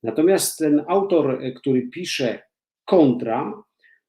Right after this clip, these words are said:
no to przede wszystkim zwraca uwagę na to, ile zarabia Lewy i jaki to jest problem. I myślę, że ten problem jest też gdzieś dzisiaj, e,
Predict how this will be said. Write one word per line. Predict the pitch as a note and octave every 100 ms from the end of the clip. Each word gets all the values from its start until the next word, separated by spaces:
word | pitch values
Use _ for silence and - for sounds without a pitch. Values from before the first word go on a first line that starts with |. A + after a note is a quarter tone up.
| _ A#2+
no | C#3+
to | F#3 F3+ - -
przede | D3+ D3 D3
wszystkim | - - F#3 F3 - B2+ G#2
zwraca | A2 C3+ C3 C3
uwagę | A#2+ A2 B2 C3 A#2+ A2
na | A2 B2 B2
to, | A2 G#2+
ile | C#3 B2+ A2+
zarabia | G#2 G#2 G#2+ G2+ G2+ F#2+
Lewy | G2 F#2+ A2 C3+
i | - A#2
jaki | B2 B2 - A#2+
to | A#2+
jest | A2+ G#2+ - -
problem. | A2 F#2+ G2 B2 -
I | C#3
myślę, | A#2 C#3 - C3
że | - - B2 B2
ten | B2 A2 G#2+
problem | B2 C#3+ C3+ B2 A2 A2
jest | B2 B2+ - -
też | A2+ G#2 -
gdzieś | G2+ B2+ A#2+ - -
dzisiaj, | - B2 B2 G#2+ G#2
e, | G2+